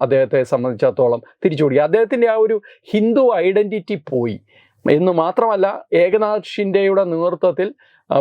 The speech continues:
ഫട്നവിസിൻ്റെ നേതൃത്വത്തിൽ ബി ജെ പി ശിവസേന സഖ്യം ആ ഹിന്ദു ഐഡന്റിറ്റി ശക്തമായി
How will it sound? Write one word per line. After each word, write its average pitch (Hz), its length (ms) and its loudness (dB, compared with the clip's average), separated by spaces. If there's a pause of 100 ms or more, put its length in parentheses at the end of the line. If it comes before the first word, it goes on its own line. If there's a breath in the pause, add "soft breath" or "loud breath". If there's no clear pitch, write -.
ഫട്നവിസിൻ്റെ 196 760 0
നേതൃത്വത്തിൽ 170 540 -2 (380 loud breath)
ബി 180 120 2 (140)
ജെ 220 100 4 (120)
പി 220 120 -2 (160)
ശിവസേന 190 560 0 (220)
സഖ്യം 175 360 -2 (460)
ആ 175 100 2 (140)
ഹിന്ദു 185 320 0 (200)
ഐഡന്റിറ്റി 175 580 -2 (480 soft breath)
ശക്തമായി 196 560 0